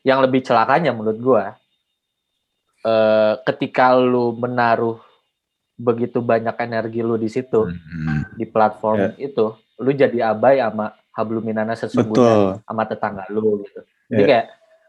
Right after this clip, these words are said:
Speaker 1: mungkin baik ya, mungkin baik ya, lu donasi misalkan lewat Kitabisa
Speaker 3: Nah.
Speaker 1: untuk orang yang di ujung pulau sana gitu. Tapi kalau misalkan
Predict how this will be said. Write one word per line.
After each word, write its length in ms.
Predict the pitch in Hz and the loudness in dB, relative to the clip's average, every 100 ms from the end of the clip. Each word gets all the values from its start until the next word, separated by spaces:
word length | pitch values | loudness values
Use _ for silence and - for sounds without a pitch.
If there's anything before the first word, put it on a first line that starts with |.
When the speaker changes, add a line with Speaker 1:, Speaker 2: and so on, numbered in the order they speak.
| _ _ _ _ _ _ _ _ _ | _ _ _ _ _ _ _ _ _
Speaker 1:
mungkin 340 | - 208 208 254 | 2 4 4 4
baik 280 | 202 175 - | 4 4 2
ya, 300 | 135 120 123 | 0 0 -2
mungkin 320 | - 135 151 | -6 -4 0
baik 220 | 175 156 147 | 2 2 4
ya, 120 | 135 139 _ | 2 0 _
lu 460 | 131 131 151 175 170 | -2 2 4 2 0
donasi 540 | 127 120 113 107 139 | 0 0 0 -4 -4
misalkan 440 | 127 110 104 113 | -4 -4 -2 -2
lewat 280 | 117 104 104 | -4 -6 -6
Kitabisa 500 | - 107 107 110 113 | -8 -6 -4 -6 -4
Speaker 3:
Nah. 160 | 104 101 | -4 -4
Speaker 1:
untuk 160 | 107 - _ _ _ | -6 -10 _ _ _
orang 380 | 110 107 113 110 | -2 0 0 -4
yang 120 | 107 | -8
di 180 | - 107 - | -10 -12 -12
ujung 460 | - 117 - 117 110 | -10 -10 -4 -6 -4
pulau 340 | 117 110 104 | 0 2 2
sana 320 | 110 104 104 107 | -2 -8 -10 -12
gitu. 220 | 101 107 | -14 -16
Tapi 480 | - 104 151 147 - | -16 -8 -8 -8 -12
kalau 380 | - 101 110 107 | -10 -6 -6 -6
misalkan 580 | 117 101 107 104 - | -10 -6 -6 -6 -10